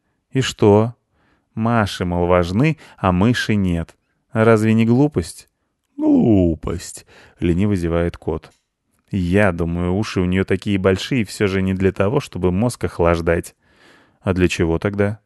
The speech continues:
"Для красоты просто". "Очень даже запросто", — согласился кот и немедленно задремал.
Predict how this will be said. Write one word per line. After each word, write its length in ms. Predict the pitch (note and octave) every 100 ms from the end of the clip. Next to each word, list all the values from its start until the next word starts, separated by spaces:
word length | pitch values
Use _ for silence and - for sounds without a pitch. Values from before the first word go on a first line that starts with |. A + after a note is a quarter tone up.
| _ _ _ _
"Для 180 | - F#3
красоты 540 | - G#2 - E2+ - D#2
просто". 500 | D#2+ - - - - _ _ _ _ _ _ _
"Очень 380 | - E3 - F2
даже 240 | E2+ D#2+ E2
запросто", — 640 | D#2+ D2+ F2+ - - E2+ _ -
согласился 760 | - - F#2+ F#2+ - F#2+ - F#2
кот 320 | - C3+ - -
и 100 | A#2
немедленно 600 | G2+ F#2 G2 F#2+ F2+ F2+
задремал. 640 | F2+ F2 E2+ E2 D#2+ E2+